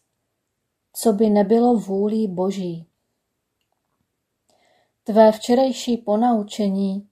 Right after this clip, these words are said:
mi dalo pochopit otroctví, do jakého vrhá ubohého tvora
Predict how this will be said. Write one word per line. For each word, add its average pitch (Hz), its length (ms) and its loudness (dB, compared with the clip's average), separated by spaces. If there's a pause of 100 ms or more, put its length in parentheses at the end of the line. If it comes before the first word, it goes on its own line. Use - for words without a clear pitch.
mi 196 160 -2
dalo 220 320 4
pochopit 262 720 -6
otroctví, 214 880 -6 (920)
do 196 140 0
jakého 254 840 4
vrhá 214 600 -2
ubohého 240 640 2
tvora 220 600 0